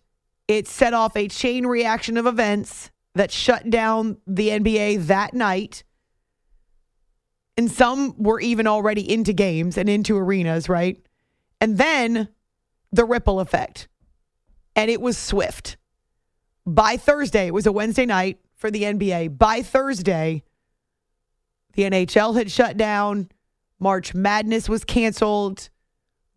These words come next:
Golf tournaments, nascar events. It, it just happened so fast in sports. And the rest of society wasn't that far behind.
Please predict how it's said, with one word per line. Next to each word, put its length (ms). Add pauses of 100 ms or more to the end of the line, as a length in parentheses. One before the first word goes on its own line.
(140)
Golf 340
tournaments, 920 (340)
nascar 680
events. 580
It, 260
it 200
just 420
happened 400
so 320
fast 460
in 100
sports. 480 (400)
And 160
the 60
rest 340
of 100
society 640
wasn't 380
that 220
far 200
behind. 560